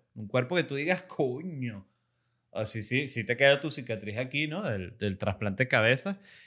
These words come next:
Este, eh, doctor Canavero, Canavero es un Frankenstein de la vida real.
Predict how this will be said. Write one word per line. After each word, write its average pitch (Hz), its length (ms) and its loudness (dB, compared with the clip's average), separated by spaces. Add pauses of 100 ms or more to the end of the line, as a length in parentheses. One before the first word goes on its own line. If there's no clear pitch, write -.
(140)
Este, 131 960 6
eh, 101 40 -4
doctor 120 420 2
Canavero, 120 720 6
Canavero 120 520 6
es 226 120 8
un 247 260 2
Frankenstein 202 1080 2
de 117 160 6
la 117 120 6
vida 120 200 6
real. 131 480 4